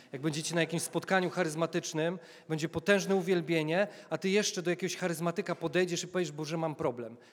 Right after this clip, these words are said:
Nie, ty już nie masz problemu, tak? Albo przynajmniej Duch Święty, Jego moc, Jego działanie, prawda? Uwierz w to, że zostałeś też dotknięty na tym spotkaniu,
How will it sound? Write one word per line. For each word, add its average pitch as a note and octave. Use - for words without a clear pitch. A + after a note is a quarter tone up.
Nie, E3
ty E3
już C#3+
nie G3+
masz D3+
problemu, B2
tak? D3+
Albo D3+
przynajmniej D#3+
Duch D#3
Święty, E3+
Jego D3
moc, D#3+
Jego C#3
działanie, D3+
prawda? D3
Uwierz F3
w -
to, E3
że C#3
zostałeś E3+
też D3
dotknięty D#3+
na D#3
tym E3
spotkaniu, D#3+